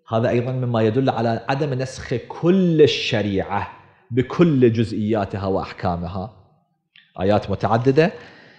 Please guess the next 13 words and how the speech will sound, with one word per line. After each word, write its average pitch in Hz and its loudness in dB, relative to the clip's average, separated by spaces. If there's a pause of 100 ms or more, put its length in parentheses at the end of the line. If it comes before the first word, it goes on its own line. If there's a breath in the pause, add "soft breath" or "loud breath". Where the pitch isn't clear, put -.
(240 loud breath)
بأن 110 2
الرسول 104 4
صلى 110 4
الله 101 4
عليه 110 4
وآله 113 6
كان 139 2 (440 loud breath)
مصدقا. 101 0 (2250)
آه، 92 0
"أنزلنا 123 4
إليك 131 4
الكتاب 110 2
بالحق" 104 0